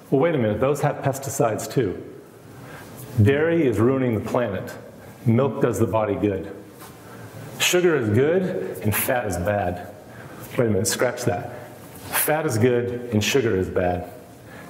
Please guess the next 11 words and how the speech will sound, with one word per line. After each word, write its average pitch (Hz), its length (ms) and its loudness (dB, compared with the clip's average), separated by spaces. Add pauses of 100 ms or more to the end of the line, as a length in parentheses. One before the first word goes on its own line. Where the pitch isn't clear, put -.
(140)
Extra 143 280 0
virgin 135 320 2
olive 143 280 2
oil, 185 360 2 (600)
is 127 140 2
it 139 60 2
real 127 340 4
or 135 180 2
is 117 80 -2
it 120 100 -6
fake? - 400 -4